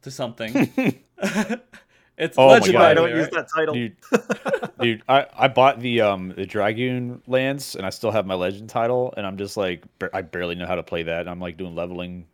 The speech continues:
Speaker 1: Mm-hmm.
Speaker 2: roulettes and stuff. I'm like, "What, what's my combo again?" And I'm, I'm dying to A O Es
Speaker 3: <laughs> I
Speaker 2: with
Speaker 3: was
Speaker 2: jump.
Speaker 3: dying last night.
Speaker 2: Yeah, I hit jump. I'm like, "Oh, there's a bunch of a-, oh, I can't. Oh, well,
Speaker 3: <laughs>
Speaker 2: I'm now a Dragoon."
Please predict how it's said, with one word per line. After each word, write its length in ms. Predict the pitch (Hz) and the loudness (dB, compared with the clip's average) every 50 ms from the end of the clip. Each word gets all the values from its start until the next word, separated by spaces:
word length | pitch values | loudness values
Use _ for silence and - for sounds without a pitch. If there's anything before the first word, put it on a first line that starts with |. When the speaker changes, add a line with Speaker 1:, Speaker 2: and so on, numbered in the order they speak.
| _ _ _ - | _ _ _ -14
Speaker 1:
Mm-hmm. 280 | 156 160 160 147 143 | -14 -12 -12 -10 -8
Speaker 2:
roulettes 300 | 98 95 95 98 95 - - | -4 -2 -2 -2 -4 -6 -14
and 80 | - | -14
stuff. 300 | - - 104 95 95 - | -6 -2 -2 0 -2 -2
I'm 100 | - 98 98 | -4 -10 -8
like, 160 | 92 90 - _ - - - - 113 | -6 -8 -8 _ -18 -20 -16 -12 -10
"What, 160 | 117 131 - - | -10 -10 -10 -8
what's 180 | 113 123 - 147 | -10 -8 -2 0
my 100 | 135 135 | 0 0
combo 500 | - - - 143 147 147 151 147 143 151 | 0 2 2 2 4 6 8 8 8 8
again?" 260 | 147 147 151 151 151 | 8 8 6 8 6
And 120 | 143 123 | 6 4
I'm, 240 | 113 107 104 101 98 - - - _ - - | 2 0 0 -4 -6 -8 -14 -20 _ -8 -2
I'm 160 | - 117 117 110 98 101 | 0 0 0 0 0 6
dying 480 | - 139 131 135 139 139 139 139 135 135 | 8 8 10 10 8 6 4 2 0 -4
to 180 | - - 127 113 | -6 -4 0 4
A 220 | 127 135 131 127 | 4 6 6 6
O 80 | 123 123 | 4 4
Es 200 | 127 127 131 131 | 2 4 4 2
Speaker 3:
<laughs> 40 | 131 | 2
I 40 | 233 | 2
Speaker 2:
with 140 | - 254 | 0 -2
Speaker 3:
was 60 | 254 - | 0 4
Speaker 2:
jump. 300 | 120 135 131 139 220 233 | 6 6 6 6 6 2
Speaker 3:
dying 140 | 240 233 | -2 -6
last 340 | 240 233 240 247 247 - - | -6 -8 -8 -10 -10 -12 -12
night. 120 | - 254 240 | -8 2 8
Speaker 2:
Yeah, 460 | 156 185 226 269 269 214 147 98 - - - - - | 10 10 12 12 12 12 10 10 6 -2 -4 4 8
I 80 | 160 170 | 10 12
hit 200 | 196 233 220 190 | 12 12 12 12
jump. 340 | 208 - 214 214 214 - 196 | 10 12 12 12 12 12 10
I'm 100 | 180 170 | 12 12
like, 260 | 170 165 151 - - - | 12 12 12 10 8 10
"Oh, 320 | 165 190 180 143 110 85 | 12 12 12 12 8 4
there's 200 | 80 123 165 143 | 0 -2 0 0
a 60 | 127 | 0
bunch 220 | 101 117 117 - 123 | 0 0 0 0 0
of 100 | 110 - | 2 4
a-, 180 | 127 127 135 | 4 8 10
oh, 320 | 131 127 131 127 110 87 - | 10 10 10 10 8 4 2
I 100 | - 104 | 2 2
can't. 260 | 117 - - 98 85 - _ | 0 0 -4 -8 -8 -8 _
Oh, 600 | - 87 85 85 82 82 82 80 78 73 73 82 _ _ _ | -6 -4 -2 -2 -2 -2 -4 -4 -6 -10 -14 -18 _ _ _
well, 340 | - 87 87 87 90 90 90 _ - - - - - - | -10 -8 -6 -6 -6 -8 -10 _ -14 -12 -12 -12 -14 -18
Speaker 3:
<laughs> 340 | - - - - - - - | -16 -16 -16 -16 -14 -8 -6
Speaker 2:
I'm 260 | 98 95 98 95 95 | -4 -4 -4 -4 -4
now 320 | 95 98 98 95 95 98 95 | -4 -2 0 0 0 0 0
a 80 | 92 | -2
Dragoon." 500 | 87 87 87 82 78 78 76 69 67 67 | -2 -2 -4 -6 -6 -8 -12 -14 -14 -18